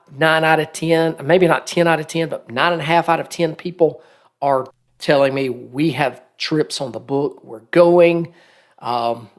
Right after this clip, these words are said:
we're, we're kind of, we feel better. A lot of people have been vaccinated. That's given them some courage to do that. And so people are traveling. And so from an investment standpoint, as people are, are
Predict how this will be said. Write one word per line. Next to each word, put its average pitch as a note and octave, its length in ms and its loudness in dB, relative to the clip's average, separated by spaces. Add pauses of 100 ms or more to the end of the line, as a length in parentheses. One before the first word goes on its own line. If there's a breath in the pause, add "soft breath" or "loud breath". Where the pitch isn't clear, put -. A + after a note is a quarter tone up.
we're, B2+ 260 -10
we're B2+ 220 -10
kind D3+ 260 0
of, C3 220 0
we C3+ 100 -10
feel C3+ 200 -4
better. D#3 340 6
A C3 40 0
lot C3+ 200 4
of D3 60 -6
people D3 260 -8
have C3 60 -12
been C3 140 -8
vaccinated. C#3+ 580 -4
That's A2 180 -6
given B2+ 240 -8
them A#2+ 100 -6
some - 180 -12
courage C3 440 -2
to A#2+ 80 -14
do C3+ 180 -6
that. B2+ 240 2
And C3 100 -10
so B2+ 280 0 (520 loud breath)
people A#3+ 240 4
are G3 60 6
traveling. C#3+ 520 2
And C3+ 80 -8
so F3 120 2
from E3 220 0
an C#3 60 -2
investment C#3 480 0
standpoint, D3 640 -6 (280)
as C3+ 180 0
people E3 360 2
are, C3+ 220 0 (180)
are C3 240 4